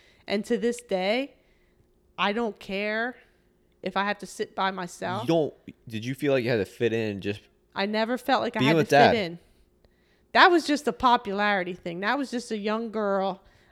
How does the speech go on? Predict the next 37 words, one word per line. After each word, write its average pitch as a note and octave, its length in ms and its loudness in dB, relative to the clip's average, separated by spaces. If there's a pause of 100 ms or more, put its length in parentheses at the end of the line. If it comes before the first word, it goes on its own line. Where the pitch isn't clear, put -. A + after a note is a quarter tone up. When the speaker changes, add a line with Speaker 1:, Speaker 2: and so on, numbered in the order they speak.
Speaker 1:
I G3+ 100 0
didn't G#3 400 -2
use B3+ 320 2
Dad A3+ 320 2
to F3 60 -4
fit A3+ 280 -2
in. G#3+ 240 -2
I G3+ 100 0
didn't A#3 200 -4
fit B3+ 240 -2
in G#3 140 -2
anywhere. F3+ 680 -6
He A#3 180 -4
just A#3+ 280 -4
became G3+ 600 -4 (1120)
a F3 60 -12
person A#3 440 -6
in F#3+ 120 -6
my E3+ 160 -6
life. F#3+ 340 -4
Speaker 2:
It - 80 -18
was G#3 100 0
a A#3 40 2
Speaker 1:
Not A#3 200 2
Speaker 2:
bet. A2+ 320 4 (260)
Speaker 1:
Yeah. G3+ 400 -4
<laughs> - 40 -14 (880)
It G#3+ 140 -6
wasn't C4+ 460 0
that G#3 260 2 (340)
I A3+ 160 0
needed A#3 400 -8
him A#3+ 160 -6
because G#3 300 -6
I G3 100 0
was F#3+ 180 -6
insecure. G#3 760 -8